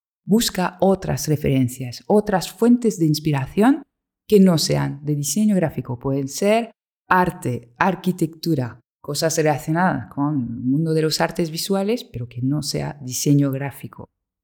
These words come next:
O pueden ser experiencias totalmente distintas, ir a un espectáculo de teatro, de poesía, bueno, esto sigue siendo arte realmente. También abrir los ojos y mirar de una forma distinta tu ciudad, tu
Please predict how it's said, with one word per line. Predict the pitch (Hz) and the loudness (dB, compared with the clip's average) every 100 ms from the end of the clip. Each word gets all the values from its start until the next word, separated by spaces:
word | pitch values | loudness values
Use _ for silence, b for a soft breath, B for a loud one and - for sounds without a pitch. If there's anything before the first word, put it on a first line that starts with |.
| _ | _
O | 226 | -2
pueden | 285 285 196 | 4 6 6
ser | 170 175 190 - | 4 2 0 0
experiencias | 160 - 160 151 175 226 202 160 151 - | -4 -4 -2 2 2 2 0 -2 -8 -6
totalmente | 151 147 151 156 170 | -6 -4 -2 -4 -4
distintas, | 180 - 262 285 180 135 - - | -6 2 2 2 0 -2 -4 -10
ir | 143 147 | -6 -2
a | 147 | -2
un | 143 | -2
espectáculo | 135 - 143 151 147 143 143 | -4 -6 -4 -2 0 0 0
de | 139 139 | 0 -2
teatro, | 143 170 214 185 175 175 _ _ - | 0 2 2 0 -4 -4 _ _ -6
de | 147 | -4
poesía, | 147 151 147 - 214 196 185 185 | 0 2 0 0 2 4 2 0
bueno, | 135 131 120 | 0 0 0
esto | - 139 | -4 -6
sigue | - 135 135 | -4 -4 -4
siendo | - 151 139 | 0 0 4
arte | 160 170 - 131 | 4 2 -2 -10
realmente. | 131 143 160 180 139 120 _ _ _ _ | -8 -4 -2 -2 -6 -14 _ _ _ _
También | 147 160 170 170 | -6 0 0 2
abrir | 175 165 175 185 | 2 4 4 4
los | 165 147 185 | 2 2 0
ojos | 196 - 135 - _ _ - | 0 0 -6 -8 _ _ -4
y | 165 | 0
mirar | 170 170 175 196 147 - _ | 2 4 4 4 0 -16 _
de | 131 151 | -2 2
una | 156 147 | 2 2
forma | 160 160 | 0 0
distinta | 156 160 - 185 180 123 - _ _ | 0 -4 2 2 2 -4 -10 _ _
tu | 185 | -6
ciudad, | 185 214 196 175 170 165 165 - | 0 4 6 6 2 0 -4 -10
tu | 165 165 165 | -6 -4 -4